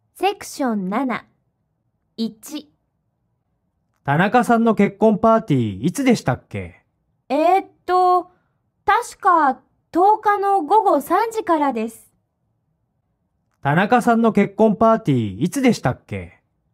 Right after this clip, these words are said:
Speaker 1: えーっと、確か十日の午後三時からです。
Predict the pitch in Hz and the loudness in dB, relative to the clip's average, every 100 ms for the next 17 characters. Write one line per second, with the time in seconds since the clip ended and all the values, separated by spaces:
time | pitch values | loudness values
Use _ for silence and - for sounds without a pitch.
0 | _ 247 311 359 392 - _ 359 370 359 | _ -2 0 2 0 -6 _ 0 2 2
1 | 339 _ _ _ _ _ _ 403 466 - | 0 _ _ _ _ _ _ -2 -2 -6
2 | - 359 302 262 - _ _ - 359 427 | 0 2 2 0 -6 _ _ 0 2 2
3 | 427 415 392 392 302 359 403 349 277 330 | 2 0 0 0 0 2 2 2 0 0
4 | 440 453 440 330 294 269 220 233 - | -2 -2 -2 -2 0 -2 -6 -8 -18